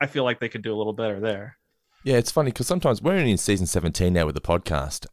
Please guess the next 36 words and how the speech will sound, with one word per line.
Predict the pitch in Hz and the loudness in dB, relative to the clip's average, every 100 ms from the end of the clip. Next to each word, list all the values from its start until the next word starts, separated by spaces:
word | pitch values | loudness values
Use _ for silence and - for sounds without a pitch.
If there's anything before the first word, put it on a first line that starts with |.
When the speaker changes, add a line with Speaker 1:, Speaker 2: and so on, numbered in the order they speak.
| _ | _
Speaker 2:
and | 104 107 | -4 -4
you're | 107 | -2
watching | 135 - | -2 -2
and | 110 | -4
you're | 110 | -2
thinking, | 123 117 107 - - - _ _ _ _ _ | 0 0 0 -4 -20 -20 _ _ _ _ _
"This | 160 294 - | 2 2 -2
could | - 180 | 2 4
have | 175 - | 4 2
been | 131 135 120 107 | 2 4 2 2
really | 135 143 139 - | 2 4 0 -2
awesome | 107 107 - 185 220 - | 0 2 2 2 0 -4
if | 120 117 | -8 0
you | 110 | -2
just | - - 147 - | 0 0 0 0
seemed | 143 135 | 0 2
to | 104 | 0
just | 95 - | -2 -2
focus | - 117 113 | 0 0 0
a | 85 | -4
little | 131 220 | -2 -2
bit | 180 | -2
more | 117 117 127 | 0 4 6
on | 107 98 | 4 2
what | - | -4
needed | 95 101 | 0 0
to | 98 | 2
be | 90 | 0
focused | - 87 - 147 | 0 -2 -2 -4
on." | 175 | -2
But | - | -2
it's, | - | -2
it's | 170 185 - - | -2 -2 -2 -2
like | 240 | -2
they | 247 | -4
just, | 190 - | -2 -2